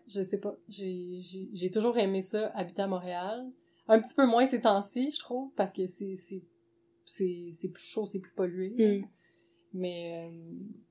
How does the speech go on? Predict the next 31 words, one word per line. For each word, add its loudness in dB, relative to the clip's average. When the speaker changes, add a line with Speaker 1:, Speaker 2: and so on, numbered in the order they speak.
Speaker 1:
mais 8
ouais, 4
je -2
trouve -6
qu'il 2
y 6
a 4
toujours -2
des, 0
il -2
y 6
a 4
toujours -4
des -2
alternatives, -4
il -2
y 2
a -4
toujours -4
des -2
trucs -6
à -10
faire -12
qui, -8
qui -10
sont -8
underground, -6
que 0
Speaker 2:
Mm. 8
Speaker 1:
tu, 4
tu -8